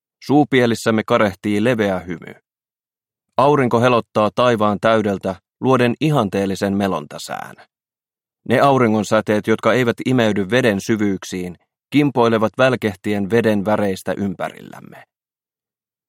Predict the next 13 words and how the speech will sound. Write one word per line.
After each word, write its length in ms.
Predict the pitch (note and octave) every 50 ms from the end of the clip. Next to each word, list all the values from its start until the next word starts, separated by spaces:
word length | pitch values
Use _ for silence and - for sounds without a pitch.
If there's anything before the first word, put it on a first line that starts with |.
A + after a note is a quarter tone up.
| _ _
Takaa 300 | - A#2+ A#2 - A#2 G#2+
puskeva 440 | - - A#2 A2 - - G#2 G#2+ G#2+
navakka, 500 | G#2+ B2 B2+ B2 A#2+ A2 - _ - G2+
mutta 300 | G2+ G2+ - - A#2 A2+
lämmin 320 | B2+ C#3 C#3 B2 A2 G#2+ A2
myötätuuli 720 | A#2+ C3 B2 G2+ - F2+ - - F2+ F2+ F2+ F#2 F#2 - _ _ _ _ _ _
ja 120 | A2 G#2
valtava 460 | A2 C#3 D3 C#3 A#2+ - G#2+ G2 G#2+ G2
innostus 680 | - A#2 A2+ G#2 G2+ G2 F#2+ - - F#2 F2 - - - _ _
vauhdittavat 640 | A#2 A#2 B2 A#2 A2+ A2 G#2 - - G#2 G2+ G#2 - -
sulavalinjaisia 880 | C3+ C3 B2+ A#2 G2+ G#2+ G2+ G#2 G2+ G2+ G2+ G2 G2+ - - G#2 G2 -
kajakkejamme 720 | - B2 B2 A2+ G#2 - _ - G2 F#2+ F#2+ G2 F#2+ F2 -
eteenpäin. 720 | F#2+ F#2+ - - - - - - - - - - - -